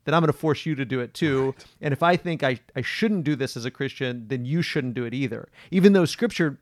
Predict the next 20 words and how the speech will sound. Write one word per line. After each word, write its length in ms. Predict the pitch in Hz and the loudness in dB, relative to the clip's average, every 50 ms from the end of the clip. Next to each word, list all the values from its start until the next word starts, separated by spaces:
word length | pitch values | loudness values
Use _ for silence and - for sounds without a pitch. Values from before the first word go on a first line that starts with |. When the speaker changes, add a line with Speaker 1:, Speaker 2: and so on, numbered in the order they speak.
| _ | _
Speaker 1:
never 480 | - 143 151 175 196 214 196 190 226 202 | -6 -2 0 2 2 2 4 4 4 4
explicitly 640 | 170 - - - - 196 185 - - 170 151 151 143 | 4 0 -6 -4 -2 -2 -2 -2 -4 -6 -6 -6 -6
says 420 | - - 170 160 156 151 135 - - - | -4 -2 0 0 2 0 -2 -4 -8 -8
anything 500 | 165 180 190 185 - - 156 151 147 139 | -4 -4 -2 -4 -4 -4 -6 -4 -4 -4
about 440 | 123 120 127 127 127 127 123 - _ _ _ _ _ _ _ _ _ _ _ | -2 0 0 0 0 -2 -4 -8 _ _ _ _ _ _ _ _ _ _ _
whatever. 720 | - - 123 120 127 135 151 160 156 147 107 120 123 123 | -16 -12 -6 0 2 4 6 8 8 8 6 4 2 2
I'm 80 | 120 123 | 0 0
not 140 | 123 127 135 | -2 -4 -4
gonna 140 | 139 139 | -4 -6
mention 320 | 139 135 139 139 - - 143 | -6 -6 -6 -6 -6 -8 -8
any 180 | 139 139 135 131 | -6 -6 -8 -8
specifics, 680 | - - - 135 - - 143 131 - 123 113 - - | -10 -10 -10 -10 -6 -6 -6 -6 -6 -8 -8 -8 -10
even 200 | - 120 120 131 | -8 -8 -6 -6
though 100 | 120 120 | -6 -6
some 260 | 117 - - 123 117 - _ | -6 -6 -8 -10 -10 -12 _
come 200 | - - 139 127 | -10 -8 -8 -6
to 100 | - 131 | -6 -8
my 100 | 135 123 117 | -8 -8 -6
mind, 340 | 127 139 135 127 127 127 | -4 -4 -4 -4 -4 -4
but 160 | 117 139 131 | -4 -4 -6